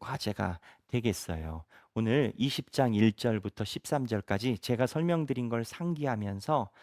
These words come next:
다시 한번 읽어보시고, 단어의 디테일한 부분 보면은 이스라엘 백성들이 어떻게 불평하는지 디테일한 맥락,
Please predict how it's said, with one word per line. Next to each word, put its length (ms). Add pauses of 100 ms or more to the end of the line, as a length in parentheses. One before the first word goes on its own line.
(240)
다시 320
한번 280
읽어보시고, 840 (1040)
단어의 480
디테일한 600
부분 340 (500)
보면은 500 (420)
이스라엘 380
백성들이 720 (260)
어떻게 300
불평하는지 840
디테일한 560
맥락, 580